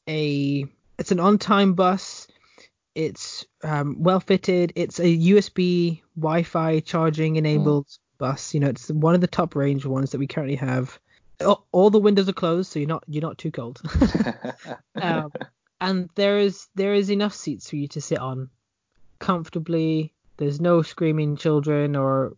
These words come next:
Speaker 1: or people taking the mick or anything. It's just, it's a nice, very pleasant,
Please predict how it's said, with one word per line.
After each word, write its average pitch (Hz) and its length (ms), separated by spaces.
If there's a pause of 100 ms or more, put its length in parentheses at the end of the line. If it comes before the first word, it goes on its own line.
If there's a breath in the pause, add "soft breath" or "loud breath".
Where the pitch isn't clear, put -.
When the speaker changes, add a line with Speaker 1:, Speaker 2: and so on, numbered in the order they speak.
Speaker 1:
or 139 280
people 147 340
taking 139 440
the 135 60
mick 139 260
or 131 80
anything. 135 460
It's - 220
just, - 260
it's - 180
a 160 60
nice, 165 600 (500 soft breath)
very 180 380
pleasant, 156 720